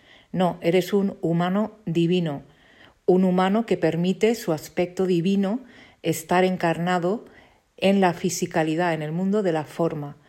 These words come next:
Y esto es u-, la emergencia, no emergencia de que llega la ambulancia, sino emerger, em, el surgimiento del hombre divino. Qué curioso que es ahora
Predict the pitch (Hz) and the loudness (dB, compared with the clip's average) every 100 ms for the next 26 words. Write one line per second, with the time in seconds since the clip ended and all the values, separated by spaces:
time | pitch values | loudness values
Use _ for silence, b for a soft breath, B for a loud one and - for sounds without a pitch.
0 | B B B - 170 180 175 208 190 196 | B B B 0 4 4 2 2 4 4
1 | 220 - - 160 175 - 170 160 - 165 | 2 -4 -10 -8 -4 0 2 2 0 0
2 | 156 143 - 208 208 - 190 262 - B | 0 -2 0 0 0 0 -2 -4 -12 B
3 | B B B B - 165 196 208 185 - | B B B B -4 2 4 6 4 2
4 | 190 - 175 170 165 170 165 165 156 165 | 0 2 0 2 0 2 2 2 0 2
5 | 185 185 - 147 147 156 151 - - 185 | 2 0 -4 -8 -8 -8 -8 -6 0 2
6 | 190 170 160 - 196 190 240 - - B | 2 0 -4 -2 2 2 0 -4 -16 B
7 | B B B B B - 160 156 156 151 | B B B B B -12 -6 -4 -4 -6
8 | 151 147 147 143 139 135 - - 151 135 | -6 -8 -8 -8 -10 -12 -14 -2 -2 -2
9 | - 190 190 - 202 196 214 220 214 208 | -2 0 0 0 0 2 2 2 0 -2
10 | 269 B B B - 156 156 - 180 185 | -2 B B B -2 0 0 2 2 2
11 | 202 208 208 - - 175 170 170 170 156 | 0 0 -4 -12 -12 -4 0 2 2 0
12 | 139 143 B B _ 185 180 202 214 226 | -4 -8 B B _ 0 4 6 6 4
13 | 269 262 160 160 170 - - 147 180 208 | 2 0 2 2 2 -4 -2 4 6 4
14 | 180 | 0